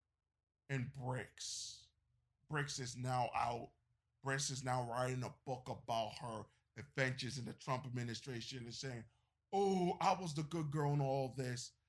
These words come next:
While Doctor Fauci is going on his third run of being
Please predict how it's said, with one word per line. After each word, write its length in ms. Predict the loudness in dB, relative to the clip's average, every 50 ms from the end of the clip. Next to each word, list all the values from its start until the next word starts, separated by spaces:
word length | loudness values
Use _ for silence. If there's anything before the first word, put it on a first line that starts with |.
| _ _ _
While 180 | 2 2 4 6
Doctor 320 | 6 6 6 6 4 0
Fauci 500 | -2 0 4 4 6 6 6 4 2 -2
is 100 | -4 -4
going 260 | -4 -2 -2 0 0 2
on 140 | 2 2
his 260 | 2 0 -2 -4 -6 -8 -4
third 380 | -2 0 2 4 4 4 4 2 0 0
run 320 | 2 4 4 4 4 4 2
of 200 | 0 -2 -4 -4
being 380 | -4 -2 0 0 -2 -2 -4